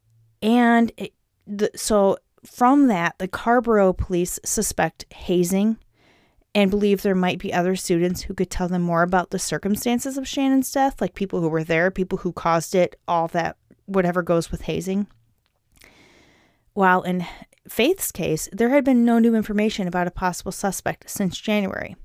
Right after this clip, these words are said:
Yet, okay, I get it.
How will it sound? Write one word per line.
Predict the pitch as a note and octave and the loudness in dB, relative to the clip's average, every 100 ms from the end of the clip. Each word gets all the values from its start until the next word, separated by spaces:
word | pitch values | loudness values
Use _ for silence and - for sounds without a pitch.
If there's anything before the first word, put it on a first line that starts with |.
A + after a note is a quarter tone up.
| - _ _ _ _ _ _ _ _ _ | -20 _ _ _ _ _ _ _ _ _
Yet, | G3 F#3+ F#3 _ _ _ _ _ _ _ _ _ _ _ _ _ - | 2 2 2 _ _ _ _ _ _ _ _ _ _ _ _ _ -6
okay, | G#3 G#3+ E3 - F#3 _ _ _ _ _ - | -4 0 -2 -2 -10 _ _ _ _ _ -4
I | B3+ | 2
get | D#4 | 2
it. | F#3 - | 2 -4